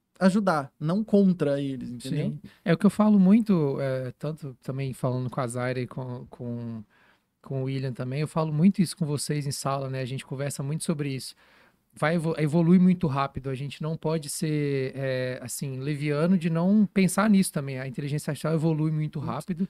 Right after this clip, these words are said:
Speaker 1: Tudo vai evoluir independente de mim.
Speaker 2: Sim.
Speaker 1: Vai evoluir a tecnologia,
Speaker 2: É.
Speaker 1: eu que
Speaker 2: Mas hoje em dia, ela, assim, pra mim é uma mão na roda. Se a gente tá fazendo um projeto junto, né? A gente tem esse prazer de, de
Speaker 1: Total.
Speaker 2: poder trabalhar.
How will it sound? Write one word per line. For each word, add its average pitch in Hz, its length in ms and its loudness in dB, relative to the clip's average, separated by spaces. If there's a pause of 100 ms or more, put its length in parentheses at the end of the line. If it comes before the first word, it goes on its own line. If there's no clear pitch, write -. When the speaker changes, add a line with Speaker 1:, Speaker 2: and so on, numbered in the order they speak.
(120)
Speaker 1:
Tudo 302 220 0
vai 247 180 4
evoluir 196 380 8
independente 233 580 6
de 330 60 -8
mim. 302 240 4
Speaker 2:
Sim. 139 280 0
Speaker 1:
Vai 160 240 4
evoluir 190 320 8
a 175 40 4
tecnologia, 190 720 0
Speaker 2:
É. 196 160 2
Speaker 1:
eu 202 120 4
que 262 320 -8 (400)
Speaker 2:
Mas 143 320 0
hoje 175 260 6
em 185 80 6
dia, 165 380 0
ela, 202 260 4
assim, 190 380 4
pra 170 220 2
mim 175 320 4
é 320 40 4
uma 330 140 -8
mão 202 220 4
na 440 120 -2
roda. 170 360 2
Se 139 100 -4
a 139 40 0
gente 143 140 -4
tá 180 120 0
fazendo 160 320 0
um - 20 -2
projeto 156 420 -2
junto, 156 360 2
né? 160 100 2
A 143 40 0
gente 135 200 -4
tem 160 120 -2
esse - 120 -4
prazer 147 460 -2
de, 151 160 -6
de 139 80 -8
Speaker 1:
Total. 139 240 -4
Speaker 2:
poder 143 240 -2
trabalhar. 135 720 -2